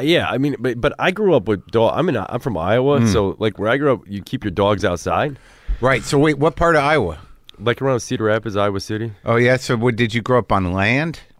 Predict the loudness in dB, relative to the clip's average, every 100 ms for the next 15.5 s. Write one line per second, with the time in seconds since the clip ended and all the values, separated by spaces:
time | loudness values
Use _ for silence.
0 | _ _ -2 0 0 2 4 4 2 -2
1 | 0 -2 -4 -4 -2 0 0 -2 -4 -2
2 | 0 0 -2 -4 -6 -6 -4 -6 -8 -6
3 | -4 -4 -6 -4 -6 -4 0 0 -2 -6
4 | -8 -2 -2 -2 -4 0 0 0 0 -2
5 | -2 0 0 0 -2 -2 -6 -4 -2 -2
6 | -2 -4 -4 -2 -4 -6 -12 _ -4 -4
7 | -4 -4 -4 -4 -4 -4 -4 -2 0 2
8 | 2 -2 -4 -4 -6 -8 -6 -4 -4 -4
9 | -6 -6 -8 -6 -6 -6 -6 -6 -4 -4
10 | -6 -6 -8 -12 -20 -20 -16 -4 -2 0
11 | -2 -2 -2 0 -2 -4 -4 -2 -2 -2
12 | -2 -4 -4 -2 -2 -2 -4 -4 0 2
13 | 2 -2 -4 -2 0 0 0 0 0 2
14 | 0 0 -2 -2 -6 -2 0 0 -2 -4
15 | -2 -2 -6 -8 -16